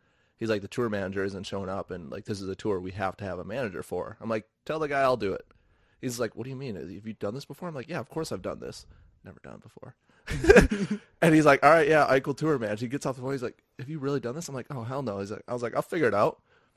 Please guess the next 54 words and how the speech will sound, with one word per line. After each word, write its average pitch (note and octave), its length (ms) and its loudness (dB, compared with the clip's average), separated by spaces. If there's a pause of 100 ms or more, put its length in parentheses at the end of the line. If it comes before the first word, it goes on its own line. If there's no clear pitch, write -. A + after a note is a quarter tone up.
(320)
So C#3+ 140 2
the B2 100 4
first C#3 340 6
show C#3+ 140 4
we A#2+ 80 4
show A2+ 220 4
up B2 160 2
to, G2 360 -2 (160)
all A#2 160 4
the A2 100 2
managers D3 640 0
are D3 100 0
there, C#3+ 280 -2
all G#2 220 2
the, F#2+ 260 -2 (480)
you A#2+ 100 -8
know, G#2 140 2
the F#2+ 80 -4
band A#2+ 340 -2
show C3 180 6
up. B2+ 120 6
We A2 80 2
all A2 140 6
meet G#2+ 180 -4
each A2 100 -4
other A#2+ 140 2
for A2+ 160 -2
the G#2 80 -6
first A#2 280 0
time, A2+ 180 2
and G2 80 -6
this F#2+ 80 -8
dude A#2 180 -4
walks G#2 240 0
up A2+ 140 -4
to - 60 -12
me. G2 60 -6
He's F#2+ 100 -10
like, G2+ 140 -2
"Hey, A2 200 2
if F#2+ 80 -2
my G2+ 140 0
band G#2 280 -2
gives G#2 160 -8
you G#2 60 -2
any F#2+ 140 -6
trouble, A#2+ 520 0 (200)
here's A#2 180 -2
my G2+ 120 -2
card. A2 300 0
Give G#2+ 100 -6
me G2 60 -6
a F#2+ 60 -10
call." C#3 380 -2